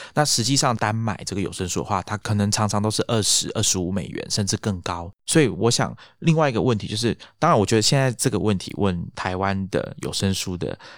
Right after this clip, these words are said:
可能太早了，就是说以后跟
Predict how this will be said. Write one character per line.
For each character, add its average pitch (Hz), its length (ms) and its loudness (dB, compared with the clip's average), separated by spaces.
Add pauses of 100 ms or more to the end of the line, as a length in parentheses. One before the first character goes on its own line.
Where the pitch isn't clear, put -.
(140)
可 104 120 -2
能 90 200 2
太 113 280 0
早 - 160 0
了， - 240 -10
就 110 100 0
是 104 120 0
说 95 300 0 (160)
以 90 140 -4
后 110 200 0
跟 92 340 -4